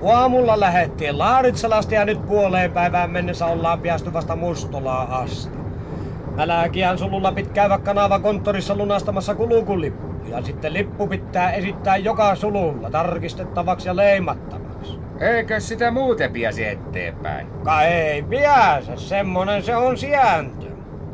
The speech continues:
Speaker 2: Ja näkyy näitä alasmänioita oleva ihan tarpeeksi.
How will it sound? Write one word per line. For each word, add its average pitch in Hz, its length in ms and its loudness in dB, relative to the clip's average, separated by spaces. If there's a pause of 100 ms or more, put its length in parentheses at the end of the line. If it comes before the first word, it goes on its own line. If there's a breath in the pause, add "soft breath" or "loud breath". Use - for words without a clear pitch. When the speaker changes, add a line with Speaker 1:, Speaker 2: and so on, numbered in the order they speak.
(400)
Speaker 2:
Ja 113 160 0
näkyy 151 720 0
näitä 196 480 0
alasmänioita 214 880 0
oleva 202 220 2
ihan 208 300 2
tarpeeksi. 196 880 -2